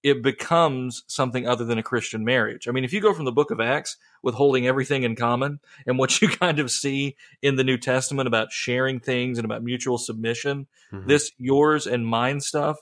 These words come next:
Speaker 1: doesn't work.
Speaker 2: No.
Speaker 1: It breeds dissension within the ranks, but it also creates a cover for sin when you're kind of hiding something
Speaker 2: Right.
Speaker 1: from your spouse.
Speaker 2: Right.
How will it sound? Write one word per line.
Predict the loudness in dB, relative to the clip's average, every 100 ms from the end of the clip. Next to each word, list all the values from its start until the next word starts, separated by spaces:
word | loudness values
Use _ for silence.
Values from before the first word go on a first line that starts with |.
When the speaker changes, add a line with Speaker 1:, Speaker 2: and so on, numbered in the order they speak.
| -2
Speaker 1:
doesn't | 0 2 0
work. | -2 -2 -2 -8 _ _
Speaker 2:
No. | -2 0 -2 _ _ -20 _ _ _ _ 0
Speaker 1:
It | 0 4
breeds | 4 4 2
dissension | -2 0 0 0 0 -2
within | -2 -2
the | 0
ranks, | -2 -2 -6 -14 -20 -20 -20 -2
but | 2
it | 2
also | 2 2 2 2 2 2
creates | 2 2 2 2
a | -2
cover | 0 0 2 0
for | 0 -4
sin | -2 0 2 2 0 -6 _ -6
when | -2
you're | -2
kind | 0 0 0
of | -2
hiding | 0 0 2 2 -2 -4
something | -4 -4 -4 -12 -14 -10
Speaker 2:
Right. | -2 -2 -2
Speaker 1:
from | -2
your | -4 -4
spouse. | -6 -8 -8 -10 -2
Speaker 2:
Right. | 0 0